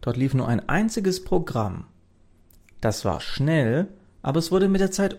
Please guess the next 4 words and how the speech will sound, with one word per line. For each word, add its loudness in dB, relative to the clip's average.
unpraktisch. 0
Betriebssysteme 0
entstanden -2
eigentlich, 0